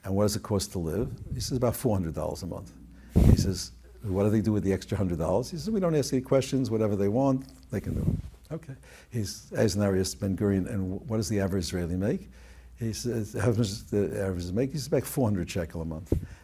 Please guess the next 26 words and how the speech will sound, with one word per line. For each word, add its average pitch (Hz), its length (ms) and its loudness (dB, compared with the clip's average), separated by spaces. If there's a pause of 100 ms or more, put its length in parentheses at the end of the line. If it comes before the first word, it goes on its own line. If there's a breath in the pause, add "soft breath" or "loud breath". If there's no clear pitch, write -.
"And - 100 -6
how 123 80 4
much 120 100 4
does - 80 -2
it 113 80 -2
cost?" 98 320 -2
"About 107 220 -2
five 139 260 6
hundred 92 180 0
shekel 82 300 -6
a 85 40 -4
month." 82 280 -10
He 117 80 -2
says, 98 160 -2
"So - 180 2
he's 131 140 4
making 143 220 2
the, - 140 -10
we 226 120 4
don't 220 140 8
ask 208 220 8
any 196 120 8
questions." 196 720 10
<laughs> - 40 4 (1000 loud breath)
This 247 180 4
everybody 202 360 10